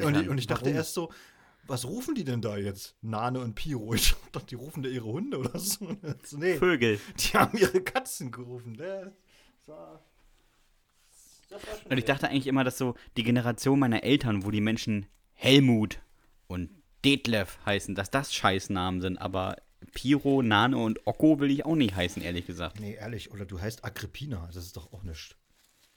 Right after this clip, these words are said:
Speaker 1: Und wie, wie hieß
Speaker 2: Ist das
Speaker 1: sie
Speaker 2: ein,
Speaker 1: hier?
Speaker 2: ist das
Speaker 1: Sie
Speaker 2: ein zugelassiger Name?
Speaker 1: Ja, ja. Und wie hieß sie hier von, von Storch? Wie hieß sie? Edeltrau-, nee, Edel-, nee, wie hieß sie?
Speaker 2: Äh, äh, hab ich jetzt schon wieder vergessen, weil es mir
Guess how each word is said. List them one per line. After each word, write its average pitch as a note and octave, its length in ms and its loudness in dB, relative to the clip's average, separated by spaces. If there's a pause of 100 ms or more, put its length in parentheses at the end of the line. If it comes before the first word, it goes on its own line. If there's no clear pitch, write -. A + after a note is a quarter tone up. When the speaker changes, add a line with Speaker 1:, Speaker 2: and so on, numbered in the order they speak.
(140)
Speaker 1:
Und G#2+ 160 -8
wie, D#3+ 160 -6
wie F#3+ 80 -2
hieß G3 120 0
Speaker 2:
Ist G3+ 80 -2
das D#3 60 -4
Speaker 1:
sie G#3 60 -2
Speaker 2:
ein, - 60 2
Speaker 1:
hier? G3+ 140 0
Speaker 2:
ist - 160 -6
das D#3 100 0
Speaker 1:
Sie C3+ 60 -4
Speaker 2:
ein - 60 -6
zugelassiger A#2 520 0
Name? A#2+ 380 2 (280)
Speaker 1:
Ja, A2 180 -10
ja. A#2+ 240 -10
Und A#2 140 -8
wie C3+ 60 -8
hieß G3 240 -4
sie A3 100 -8
hier G3 180 -2
von, F3+ 180 -12
von F3 140 -12
Storch? G3 360 -12
Wie E3 40 -14
hieß E3 100 -14
sie? F3 140 -12
Edeltrau-, F#3 420 -10
nee, C3+ 120 -10
Edel-, E3 340 -12 (160)
nee, A#2 240 -10
wie D3 120 -14
hieß E3 160 -18
sie? D#3 160 -16
Speaker 2:
Äh, A2+ 320 -2 (640)
äh, G2+ 380 -2
hab G2 120 -6
ich G2+ 60 -4
jetzt A2 120 -4
schon B2 80 0
wieder G#2+ 100 0
vergessen, G#2+ 340 -6
weil G2+ 100 0
es G2 80 -12
mir G2 360 -2